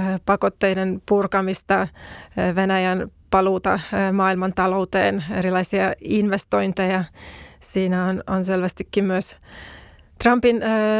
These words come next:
lähipiirin, ö, ö, edut, ö, pelissä. Sieltä on taloudellisia hyötyjä saatavissa. Luulen, että se on kyllä, ö,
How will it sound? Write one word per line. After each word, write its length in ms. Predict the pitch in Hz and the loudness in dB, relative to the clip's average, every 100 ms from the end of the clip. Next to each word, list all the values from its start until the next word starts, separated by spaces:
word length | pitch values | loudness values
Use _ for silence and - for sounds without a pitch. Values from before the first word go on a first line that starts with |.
| 220 | 2
lähipiirin, 680 | 220 233 226 214 208 214 202 | 4 2 2 2 2 2 0
ö, 40 | |
ö, 400 | 202 202 196 196 180 - - - - 214 202 202 196 - - - - - | 2 2 0 -4 -6 -14 -20 -20 -8 -4 -2 -2 -2 -2 -4 -6 -12 -2
edut, 340 | 226 214 208 202 - | 2 2 2 -2 -2
ö, 400 | 196 196 175 175 - _ | 0 2 0 -4 -12 _
pelissä. 480 | - 220 214 196 214 | 2 4 2 0 -2
Sieltä 380 | - 190 175 185 | -2 -2 0 -2
on 100 | 190 | 0
taloudellisia 580 | 202 208 196 196 - 196 | 2 2 2 0 0 0
hyötyjä 400 | 202 196 196 196 | 0 0 0 0
saatavissa. 760 | 208 202 196 185 185 - 185 - _ _ _ _ _ _ _ _ _ _ _ - | 2 2 2 -2 -2 -2 -2 -2 _ _ _ _ _ _ _ _ _ _ _ -6
Luulen, 360 | 196 196 196 190 | 0 2 2 0
että 220 | 190 196 | 0 -2
se 160 | 202 | 0
on 100 | 190 | 0
kyllä, 300 | 180 196 190 170 - - | 0 0 0 -2 -8 -4
ö, 640 | 196 185 185 196 - - | -2 0 -2 -2 -4 -8